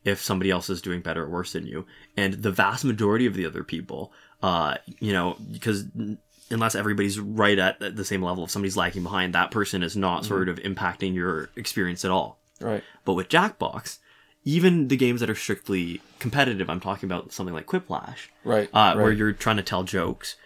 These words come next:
Speaker 2: Right.
Speaker 1: and then everybody votes on their favorite. Most of the other games are about creating communal enjoyment,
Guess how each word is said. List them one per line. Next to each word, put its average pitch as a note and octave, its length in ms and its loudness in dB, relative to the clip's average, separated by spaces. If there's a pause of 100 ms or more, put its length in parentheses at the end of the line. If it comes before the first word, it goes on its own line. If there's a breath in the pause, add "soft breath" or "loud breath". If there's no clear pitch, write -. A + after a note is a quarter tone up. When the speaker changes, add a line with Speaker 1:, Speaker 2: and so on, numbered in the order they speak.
(160 loud breath)
Speaker 2:
Right. G#2 120 0
Speaker 1:
and G#2+ 80 4
then G#2 120 4
everybody G2 320 2
votes F2+ 240 0
on F#2 40 -2
their F2+ 120 -2
favorite. G#2 580 0 (800)
Most C3 440 6
of D3 120 0
the C#3 100 6
other B2+ 160 2
games A2+ 460 0 (360 loud breath)
are A#2 80 6
about A2 300 4
creating A2 880 0 (240 soft breath)
communal G2+ 580 2
enjoyment, F2+ 680 0